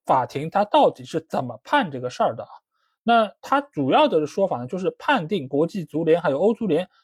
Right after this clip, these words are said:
对于俱乐部之间的比赛，这个中间肯定就包括我们所说的这个欧超联赛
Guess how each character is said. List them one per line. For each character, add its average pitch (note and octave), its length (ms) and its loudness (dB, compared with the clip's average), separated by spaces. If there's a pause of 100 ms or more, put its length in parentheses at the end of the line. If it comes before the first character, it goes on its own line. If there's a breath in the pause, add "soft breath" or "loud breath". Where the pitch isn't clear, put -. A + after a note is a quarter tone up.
(100)
对 A#3 160 6
于 F3+ 180 -2
俱 C4+ 220 2
乐 F#3 140 6
部 F3 120 -4
之 G#3+ 180 -10
间 A#3 200 0
的 - 80 -2
比 B2+ 220 -12
赛， - 380 0 (140)
这 A#3+ 100 6
个 G3 60 8
中 A3 140 4
间 A3+ 140 2
肯 C3 180 -6
定 D#3 80 -6
就 F3+ 120 2
包 B3 240 6
括 F3 180 -2
我 B2 60 -4
们 A#2+ 100 -14
所 A2 160 -10
说 D3 200 -6
的 C3 120 0
这 B2+ 120 -8
个 B2 80 -4
欧 E3 180 2
超 F3+ 160 2
联 C3 200 -2
赛 F#3+ 200 0